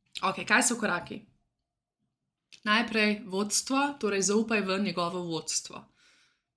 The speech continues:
Zelo, zelo, zelo pomembno. Ker dostikrat se zgodi, da mi želimo voditi, oziroma želimo si, da on vodi, potem pa mi vodimo, ker hočemo nekaj nadzirati, ker se ne počutimo varne,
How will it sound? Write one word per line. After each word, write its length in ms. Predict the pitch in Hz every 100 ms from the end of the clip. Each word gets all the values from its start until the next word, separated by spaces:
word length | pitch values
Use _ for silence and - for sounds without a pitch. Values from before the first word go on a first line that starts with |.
| _ _ _ _ _ _ _ _ _
Zelo, 220 | 214 220 262
zelo, 160 | 233
zelo 140 | 214 214
pomembno. 440 | 202 165 160 - - - - - - -
Ker 180 | - 214
dostikrat 500 | 214 254 349 277 277
se 140 | 262 247
zgodi, 580 | 226 220 190 202 302 - - _ _ _ _ _ _
da 180 | - 214
mi 260 | 262 320
želimo 420 | 262 247 269 254 -
voditi, 560 | 180 175 180 285 320 - - - -
oziroma 360 | 208 254 262
želimo 320 | 208 254 320
si, 140 | 302 240
da 140 | - 226
on 240 | 277 240
vodi, 460 | 170 175 180 269 311
potem 240 | 220 262 240
pa 60 | 226
mi 280 | 269 339
vodimo, 540 | 202 175 175 196 214 220
ker 200 | 202 196
hočemo 240 | 226 220 202
nekaj 240 | 202 202 185
nadzirati, 400 | 180 196 190 190
ker 120 | 165
se 120 | -
ne 80 | 151
počutimo 460 | - 175 170 165 175
varne, 540 | 202 202 196 196 196